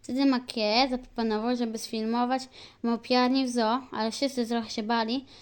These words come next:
jak się zareagują małpy. Potem Bill powiedział, że mogliby nagrać skok spadochronowy instrumentami. Zdaniem Roddicka ten pomysł ma potencjał.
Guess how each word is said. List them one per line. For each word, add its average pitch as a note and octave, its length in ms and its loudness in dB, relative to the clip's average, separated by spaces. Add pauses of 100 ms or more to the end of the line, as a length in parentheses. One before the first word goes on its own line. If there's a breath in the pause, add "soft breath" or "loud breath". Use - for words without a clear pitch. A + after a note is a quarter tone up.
(180 soft breath)
jak C4+ 240 2
się B3 120 2
zareagują A3+ 760 0
małpy. G3 400 -2 (540)
Potem C#4 300 2
Bill A#3 160 2
powiedział, G#3+ 560 -2 (340 loud breath)
że A#3+ 140 0
mogliby B3+ 340 6
nagrać C4 300 4
skok C4 280 2
spadochronowy G#3+ 680 0
instrumentami. A#3+ 720 0 (600 soft breath)
Zdaniem B3+ 380 6
Roddicka A#3 540 2
ten A3 200 0
pomysł A3 360 0
ma G#3+ 140 2
potencjał. G#3+ 960 2